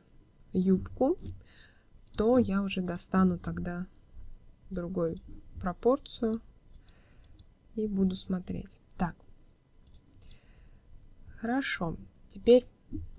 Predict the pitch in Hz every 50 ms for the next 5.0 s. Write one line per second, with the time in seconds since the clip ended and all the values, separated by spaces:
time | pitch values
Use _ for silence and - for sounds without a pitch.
0 | - - - - - - - 214 214 214 196 170 170 - - - - - 180 -
1 | - 170 175 175 180 190 190 190 - 190 240 269 302 277 240 214 202 185 180 185
2 | 185 190 196 196 190 190 - - - 180 165 160 - - - 165 165 170 175 180
3 | 175 175 175 180 180 185 185 185 - 269 320 - 226 - - 180 175 175 170 170
4 | 175 170 - - - 165 156 156 156 - - - 165 156 151 156 160 180 214 254